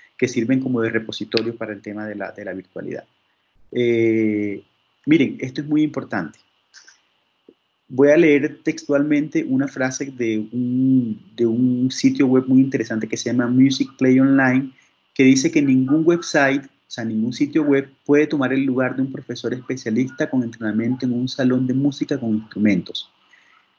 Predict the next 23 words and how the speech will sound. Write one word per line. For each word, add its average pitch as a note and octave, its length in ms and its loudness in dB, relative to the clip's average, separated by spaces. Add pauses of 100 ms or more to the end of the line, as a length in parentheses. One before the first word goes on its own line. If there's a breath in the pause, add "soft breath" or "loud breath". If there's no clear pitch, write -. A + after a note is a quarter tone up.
(140)
Este C#3 240 0
provee C#3 300 4
oportunidades B2+ 760 0
de D3 60 -6
hacer A2+ 240 -6
música C3 380 -4
en G#2+ 120 -4
grupo A2+ 380 0 (380)
y - 80 -2
las B2+ 160 0
chances C#3 320 -2
de D#3 80 -8
aportar B2 360 -4
desde C3+ 220 -4
su A#2 220 0
óptica B2+ 400 -4
en G2+ 80 -10
procesos A#2 400 -10
de B2+ 120 -2
creación, C3+ 480 0
expresión A2+ 480 -4
e A#2 40 -2
interpretación. G#2+ 800 -8